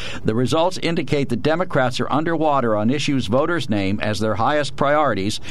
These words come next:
including the economy, immigration, and crime. They are perceived as distant from the electorate ide-, ideologically, and voters question whether the party shares essential values like patriotism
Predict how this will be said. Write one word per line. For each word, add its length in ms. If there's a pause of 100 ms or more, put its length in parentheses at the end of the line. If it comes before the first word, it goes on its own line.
(220)
including 460
the 100
economy, 600
immigration, 640
and 120
crime. 460 (280)
They 120
are 80
perceived 520
as 140
distant 480
from 180
the 120
electorate 580
ide-, 260
ideologically, 960 (280)
and 160
voters 340
question 440
whether 240
the 120
party 360
shares 420
essential 420
values 480
like 180
patriotism 760